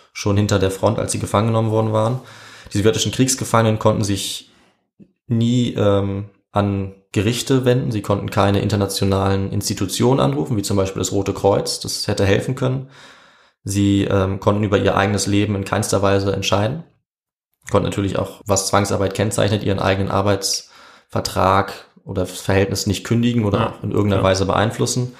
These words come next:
Speaker 1: Jeder Deutsche durfte sie schlagen und auch töten und wurde dafür so gut wie nie irgendwie, äh, bestraft. Es gab keine Konsequenzen eigentlich. Ähm, und sie wurden auch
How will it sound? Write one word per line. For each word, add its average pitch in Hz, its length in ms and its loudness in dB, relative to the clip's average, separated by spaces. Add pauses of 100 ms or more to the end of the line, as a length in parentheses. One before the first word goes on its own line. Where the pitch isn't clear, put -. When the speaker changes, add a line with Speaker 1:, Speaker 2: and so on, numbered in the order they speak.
(600)
Speaker 1:
Jeder 113 340 4
Deutsche 113 400 2
durfte 104 300 0
sie 95 160 -2
schlagen 113 400 2
und 110 100 0
auch - 120 -2
töten 123 420 -4 (680)
und 101 220 -2
wurde 98 180 6
dafür 101 300 2
so 98 140 -2
gut 110 180 -6
wie 107 100 2
nie 113 460 0 (400)
irgendwie, 98 500 0
äh, 95 300 0
bestraft. 101 580 -2
Es - 160 -10
gab 95 180 -4
keine 98 220 0
Konsequenzen 101 580 -4
eigentlich. 104 440 -4 (580)
Ähm, 95 240 2
und 95 60 0
sie 95 140 2
wurden 101 240 4
auch - 340 0